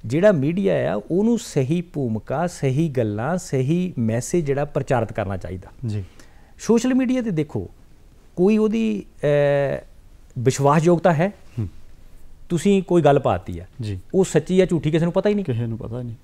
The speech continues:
Speaker 1: ਹੁਣ ਦੂਰਦਰਸ਼ਨ ਤੋਂ ਖਬਰ ਆ ਰਹੀ ਆ, ਉਹਦਾ ਜ਼ਿੰਮੇਵਾਰੀ ਆ।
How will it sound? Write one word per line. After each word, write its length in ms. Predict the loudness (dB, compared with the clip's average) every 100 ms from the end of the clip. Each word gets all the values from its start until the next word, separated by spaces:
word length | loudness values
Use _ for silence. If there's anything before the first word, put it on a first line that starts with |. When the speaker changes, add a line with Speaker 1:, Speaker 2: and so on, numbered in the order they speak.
| -2
Speaker 1:
ਹੁਣ 140 | 2 2
ਦੂਰਦਰਸ਼ਨ 500 | 4 4 4 2 0
ਤੋਂ 120 | 0
ਖਬਰ 260 | 0 2 2
ਆ 140 | 0
ਰਹੀ 180 | 0 0
ਆ, 120 | -2 -2
ਉਹਦਾ 380 | -2 0 0 -2 -16 -18 -12
ਜ਼ਿੰਮੇਵਾਰੀ 560 | -4 0 0 0
ਆ। 40 | -2